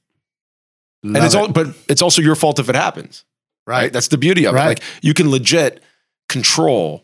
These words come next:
Speaker 1: Extreme ownership, right?
Speaker 2: That's right. Yeah, Jocko. That's my next book. After that,
Speaker 1: <laughs>
Speaker 2: after I'm done with, with Never Split the Difference, Extreme Ownership's the next one.
Speaker 1: Yeah.
Speaker 2: Oh, Extreme Leadership. Sorry.
Speaker 1: Extreme
Speaker 2: That's a
Speaker 1: Leader-,
Speaker 2: joke.
Speaker 1: yep.
Speaker 2: But, but still.
Speaker 1: Love it. Love it. Alex,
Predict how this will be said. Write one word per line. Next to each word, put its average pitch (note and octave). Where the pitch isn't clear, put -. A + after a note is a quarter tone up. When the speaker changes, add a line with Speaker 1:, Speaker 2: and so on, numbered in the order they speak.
Speaker 1:
Extreme C#3
ownership, C#3
right? B2
Speaker 2:
That's G2+
right. D3
Yeah, E3
Jocko. C3
That's C3+
my D3
next D#3
book. -
After A#2
that, C#3+
Speaker 1:
<laughs> B2+
Speaker 2:
after E3+
I'm D3+
done D#3
with, C#3
with C#3+
Never C#3
Split C3+
the B2
Difference, C3+
Extreme B2
Ownership's B2
the A#2+
next B2+
one. -
Speaker 1:
Yeah. G#2+
Speaker 2:
Oh, D#3
Extreme D#3
Leadership. C3
Sorry. D#2+
Speaker 1:
Extreme C#3+
Speaker 2:
That's C3
a B2
Speaker 1:
Leader-, A#2
Speaker 2:
joke. D2
Speaker 1:
yep. A2+
Speaker 2:
But, -
but -
still. G2
Speaker 1:
Love G#2
it. G2+
Love A2
it. -
Alex, D#3+